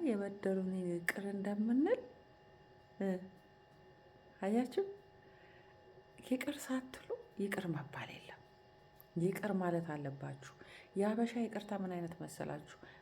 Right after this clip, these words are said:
«ይቅር ለእግዚአብሔር፣ ይቅር ብዬዋለሁ» እንባባልና ከዛ ያንን ሰው ስናይ ደም ግፊታችን፣ ደም ብዛታችን ምናምናችን ይመጣና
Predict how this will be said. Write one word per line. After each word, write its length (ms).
«ይቅር 280
ለእግዚአብሔር፣ 600
ይቅር 300
ብዬዋለሁ» 600
እንባባልና 680
ከዛ 300
ያንን 360
ሰው 180
ስናይ 380
ደም 320
ግፊታችን፣ 760
ደም 220
ብዛታችን 720
ምናምናችን 760
ይመጣና 440